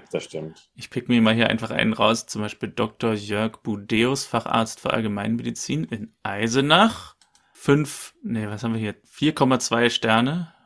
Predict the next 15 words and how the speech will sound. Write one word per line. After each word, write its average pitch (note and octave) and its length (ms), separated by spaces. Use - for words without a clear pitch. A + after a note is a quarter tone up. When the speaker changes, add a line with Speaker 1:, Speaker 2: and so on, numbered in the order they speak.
Speaker 2:
Sehr - 200
gut. - 180
"Ein A#2 120
sehr A#2+ 200
guter C3+ 240
Arzt, A#2 360
nimmt B2 200
sich A#2+ 180
Zeit B2+ 220
für - 100
Patienten. B2 640
Der G#2 120
beste C3 440
Arzt - 400
all B2 280